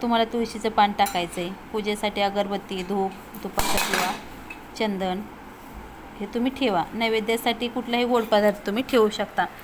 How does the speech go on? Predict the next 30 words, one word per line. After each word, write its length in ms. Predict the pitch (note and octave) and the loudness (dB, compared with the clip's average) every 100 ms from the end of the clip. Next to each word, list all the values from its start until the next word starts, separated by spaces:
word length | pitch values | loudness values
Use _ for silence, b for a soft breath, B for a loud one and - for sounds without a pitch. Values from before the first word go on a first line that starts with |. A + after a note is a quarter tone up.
| B B B - - - | B B B -16 -12 2
अ, 200 | G#3 G3+ | 6 8
जपासाठी 640 | G3+ A#3 A#3 A#3+ A#3 B3 | 8 6 6 6 2 6
आपल्याला 360 | A#3 A#3 A#3 A#3 | 4 4 4 4
एकशे 320 | A3 A3 - | 4 2 4
आठ 200 | A3+ A3 | 4 4
मण्याची 420 | A#3 A3+ A3 G#3+ | 2 2 2 0
माळ 180 | A3 G3 | 6 6
ठेवायची, 500 | F#3+ G3+ G3 F#3 C#4+ - | 4 2 2 2 -2 -4
लक्षात 320 | - G3+ - G3+ - | -4 -2 -2 -4 2
ठेवा. 180 | G3+ B3+ - B B B B | 2 2 -2 B B B B
नंतर 320 | G#3+ G#3+ G#3+ | -2 2 4
आपल्याला, 480 | A3 G#3+ A3 A3 A#3 | 4 4 4 6 6
अ, 560 | B3 F#3+ F#3+ F#3+ F#3 F#3 - | 8 8 10 10 10 6 2
हे 80 | G#3+ | -2
सर्व 280 | - A3+ A3+ | 2 4 4
झालं. 340 | A#3+ G3 E3 - - - | 4 4 2 -6 -12 -12
आता 260 | - - | -8 -2
एवढं 280 | G3 G3+ G#3+ | 0 2 0
साहित्य 380 | A#3 A3+ F#3 G3 | 2 0 0 4
लागतं. 340 | F#3 - B3 D4+ - - - - - - | 4 2 -4 -6 -10 -16 -16 -16 -8 2
स्वामी 320 | G#3 F#3+ G#3+ | 4 4 2
भाव 240 | A3 A3 | 4 6
पाहता 380 | A3 A#3 F#3+ F#3 | 6 4 6 2
दिखावा 400 | F#3 G3 A3 G#3 | 2 2 4 4
नाही. 200 | G#3+ F#3+ - B B B | 4 0 -4 B B B
आता 240 | G3 G3 | 2 4
अभिषेक 400 | F#3+ G3 - G#3 | 4 2 -2 0
करण्यापूर्वीची 640 | - F#3+ F#3+ F#3+ F#3+ F#3 G#3 G#3+ | 2 2 2 -2 -2 -2 -2 2
तयारी 300 | F#3+ F3+ F3+ | 4 4 2
घ्या. 180 | F#3+ | 0